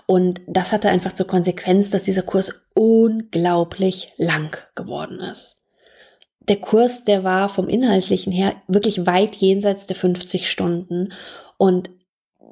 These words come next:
das war mir persönlich <laughs> auch echt zu viel.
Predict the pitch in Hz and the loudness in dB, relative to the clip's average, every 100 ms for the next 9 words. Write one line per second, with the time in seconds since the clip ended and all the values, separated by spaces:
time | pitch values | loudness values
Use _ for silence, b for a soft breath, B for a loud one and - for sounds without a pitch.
0 | - 196 202 196 190 196 220 202 247 262 | -6 -2 0 0 0 2 4 4 4 2
1 | 208 190 180 220 214 196 - - 262 262 | 0 2 2 2 2 0 -2 0 2 0
2 | 262 202 - - 180 - 180 190 254 | 0 -4 -4 -12 -12 -8 -2 -2 -2